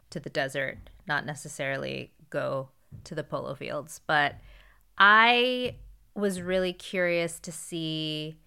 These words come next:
what everyone was gonna be wearing and how they were gonna be doing their hair and makeup, because everyone always talks about quote unquote festival makeup and festival fashion, which I just hate <laughs> so much, 'cause it's, it's very much, like,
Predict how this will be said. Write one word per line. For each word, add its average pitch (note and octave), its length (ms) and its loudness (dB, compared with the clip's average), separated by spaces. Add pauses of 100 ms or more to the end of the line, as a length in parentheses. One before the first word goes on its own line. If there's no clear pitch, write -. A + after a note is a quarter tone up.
(100)
what D#3+ 140 0
everyone E3 360 0
was D#3+ 120 -6
gonna E3 160 -6
be D#3 140 -6
wearing F3 840 -4 (400)
and D#3+ 580 0
how - 240 -4
they D#3 140 0
were D#3 80 -2
gonna D3+ 120 -6
be D3+ 120 -8
doing D3 200 -4
their C#3 160 -2
hair D#3 300 0
and D3+ 140 -2
makeup, D3+ 360 -4
because D#3 460 -6 (260)
everyone E3+ 400 -2
always D#3+ 300 -4
talks D3+ 300 -6
about D3 320 -2 (300)
quote D3+ 180 -4
unquote D3+ 320 -4
festival D#3 520 -4
makeup D3 440 -4
and D3 120 -8
festival D3 440 -8
fashion, E3+ 640 -4
which D#3 180 -6
I C#3+ 140 -6
just - 340 -12
hate - 440 -10
<laughs> - 0 -
so - 360 0 (140)
much, F3 400 -6 (180)
'cause F#3+ 200 0
it's, F#3+ 180 -6 (420)
it's A#3+ 200 6
very A3+ 420 8
much, G3 480 6
like, F3 460 2